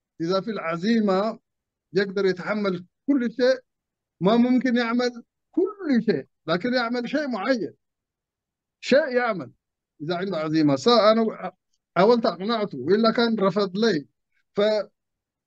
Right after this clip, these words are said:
فحملنا هذه الأشياء لأنه المناضلين اللي بدأوا الكفاح مسلح، رفاق حامد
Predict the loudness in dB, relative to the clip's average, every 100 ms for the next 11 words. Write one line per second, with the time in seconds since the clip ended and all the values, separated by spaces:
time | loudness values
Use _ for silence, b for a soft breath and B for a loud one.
0 | _ _ _ _ -8 -2 2 2 2 0
1 | -4 -4 -6 -6 -6 -6 -4 -6 -2 0
2 | 2 0 -4 _ _ _ _ _ _ _
3 | _ -2 0 2 4 4 2 0 -2 -2
4 | -4 -8 -12 _ _ _ -2 0 0 0
5 | -2 -2 -2 -2 -2 -2 -2 -4 -4 -8
6 | -10 -8 -6 -4 -6 -4 -4 -2 -4 -2
7 | 2 4 2 0 -4 -2 -4